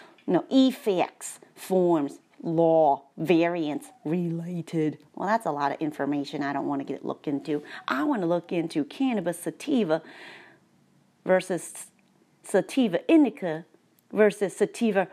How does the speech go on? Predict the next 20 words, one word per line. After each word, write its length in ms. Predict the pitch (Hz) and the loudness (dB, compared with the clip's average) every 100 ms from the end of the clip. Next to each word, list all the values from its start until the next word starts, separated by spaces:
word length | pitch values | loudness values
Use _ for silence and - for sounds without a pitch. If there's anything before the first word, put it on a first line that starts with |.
| - | -4
ruderalis. 1160 | 190 202 165 277 277 220 185 160 147 - - - - | 2 2 4 4 6 4 2 2 0 -4 -10 -4 2
Ooh, 360 | 233 330 339 | 6 6 6
you 60 | 285 | 6
didn't 180 | 302 294 | 6 6
know 80 | |
about 200 | 302 302 | 6 6
that 200 | 311 320 | 6 4
one, 140 | 277 277 | 4 2
did 180 | 294 226 | 0 -2
you? 100 | - | -2
Okay. 920 | - 330 285 - - - - - - - _ _ _ _ _ _ _ _ - _ _ _ _ _ _ _ _ _ _ _ - | 0 0 -2 0 2 2 -2 -6 -10 -14 _ _ _ _ _ _ _ _ -20 _ _ _ _ _ _ _ _ _ _ _ -4
All 140 | 131 87 | -2 -2
right, 160 | - - | -6 -2
I'm 140 | 175 185 | 0 0
gonna 160 | 160 | -4
keep 200 | - 160 | -4 -6
it 60 | - | -4
simple 260 | 165 147 | -4 -2
for 140 | - - | -6 -12
you. 140 | - | -12